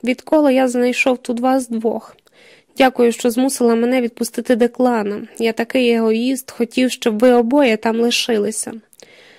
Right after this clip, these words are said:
«Та ні, це нормально, але все ж таки захотів, щоб твоєму синові було добре». Ото ми й зустрілися всі.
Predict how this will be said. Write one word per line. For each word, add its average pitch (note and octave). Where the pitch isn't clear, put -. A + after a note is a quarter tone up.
«Та C4+
ні, D4
це A#3
нормально, A3+
але A3+
все A#3+
ж -
таки A3+
захотів, A3+
щоб -
твоєму A3+
синові A3+
було A3
добре». A3
Ото D4
ми D#4+
й D#4
зустрілися A3
всі. A3